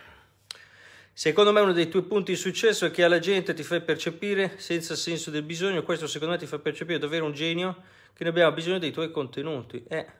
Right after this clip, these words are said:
no, eh, beh, ma io ho il vantaggio di non avere <clears throat> bisogno di vendere, questo è un vantaggio della Madonna, anche quando fai un evento, per esempio,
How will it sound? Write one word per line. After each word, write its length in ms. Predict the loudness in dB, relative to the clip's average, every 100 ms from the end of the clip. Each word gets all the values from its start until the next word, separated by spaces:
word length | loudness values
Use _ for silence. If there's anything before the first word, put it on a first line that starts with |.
| _ _ _ _ _ _ _ -16
no, 160 | -14
eh, 180 | -12 -8
beh, 140 | -8 -6
ma 100 | -2
io 160 | 0
ho 20 | 0
il 60 |
vantaggio 440 | 0 0 0 0 -4
di 120 | -4
non 120 | 0
avere 440 | 4 6 6 4 6
<clears throat> 1040 | 6 4 -8 -20 _ _ _ _ _ -14
bisogno 360 | -8 -2 -2 -2
di 80 | -2
vendere, 320 | -4 -4 -8
questo 200 | -10 -8
è 20 |
un 80 | -8
vantaggio 260 | -4 -4 -2
della 160 | -6
Madonna, 340 | -4 -4 -4 -8 _ _ _ _ _ _ -14
anche 220 | -8 -2
quando 180 | -2 0
fai 180 | 0
un 60 | 0
evento, 380 | -2 -4 -8 -8
per 100 | -8
esempio, 400 | -8 -12 -16